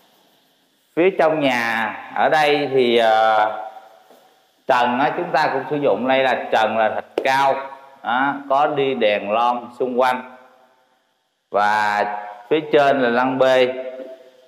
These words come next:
Gạch thì đã dán được một mét rưỡi rồi nè quý cô chú, anh chị. Đấy. Bên đây có một cái cửa sổ ha, giúp chúng ta lấy, lấy nắng lấy sáng ha. Cái đường luồng này của chúng ta nó cũng rất là rộng.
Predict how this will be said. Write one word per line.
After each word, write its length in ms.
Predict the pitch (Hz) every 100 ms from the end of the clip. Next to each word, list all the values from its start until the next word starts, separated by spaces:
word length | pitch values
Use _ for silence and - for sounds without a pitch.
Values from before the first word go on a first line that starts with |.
| _ _ _ _ _ - 101 - -
Gạch 320 | 107 - -
thì 100 | 101
đã 100 | 98
dán 320 | 123 139 147
được 60 | -
một 140 | 104 101
mét 120 | 156 101
rưỡi 240 | 95 104
rồi 100 | 151
nè 60 | 117
quý 120 | 95 139
cô 60 | 123
chú, 80 | 139
anh 100 | 135
chị. 140 | 95 82 - _ _ _ _
Đấy. 280 | 87 95 107 131 - - _ _ _ _ _ _ _ _ _ _ _ _ - _ _ _ -
Bên 120 | 113
đây 240 | 120 117 113
có 60 |
một 120 | 131 98
cái 100 | 117
cửa 100 | 104 104
sổ 260 | 90 82 117
ha, 120 | 131 123 -
giúp 80 | 123
chúng 120 | 127
ta 120 | 127
lấy, 140 | 107 120 - -
lấy 180 | 123
nắng 220 | 127 127 139
lấy 100 | 139
sáng 300 | 139 131 143
ha. 140 | 131 - - _ _ _ _ _ _ _ _ _ _ 120
Cái 140 | 165
đường 220 | 170 135 120
luồng 300 | 117 117 113
này 100 | 110
của 80 |
chúng 180 | 143 175
ta 160 | 160 139
nó 100 | 147
cũng 100 | 127
rất 140 | 135 175
là 140 | 135
rộng. 280 | 104 82 98